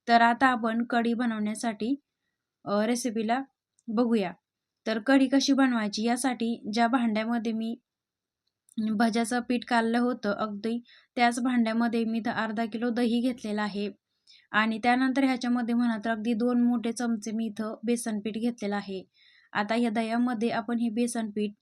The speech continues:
चमच्याच्या मदतीने मिक्स करून घ्यायचं आहे. आता हे छान असं याच्यामध्ये मिक्स करून घेतल्यानंतर आता आपण कढीला फोडणी देऊया. यासाठी गॅसवरती मी ठेवलेलं आहे कढई. कढईमध्ये टाकूया आपण एक मोठा चमचा तेल. तेल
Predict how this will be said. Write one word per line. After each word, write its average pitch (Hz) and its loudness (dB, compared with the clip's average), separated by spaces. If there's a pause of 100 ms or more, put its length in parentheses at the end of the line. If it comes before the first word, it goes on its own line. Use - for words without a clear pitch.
चमच्याच्या 226 -4
मदतीने 226 -2
मिक्स 247 -2
करून 220 -4
घ्यायचं 220 -4
आहे. 202 -6 (560)
आता 214 -2
हे 233 2
छान 247 2
असं 254 -4
याच्यामध्ये 240 -2
मिक्स 240 -2
करून 226 -4
घेतल्यानंतर 220 -2 (460)
आता 233 2
आपण 226 0
कढीला 233 0 (100)
फोडणी 226 2
देऊया. 202 0 (500)
यासाठी 247 0
गॅसवरती 233 -2
मी 233 -2
ठेवलेलं 220 -2
आहे 214 -4
कढई. 208 -2 (560)
कढईमध्ये 254 0
टाकूया 240 -2
आपण 220 -6
एक 233 -4
मोठा 233 -2
चमचा 226 -4
तेल. 220 -4 (760)
तेल 262 4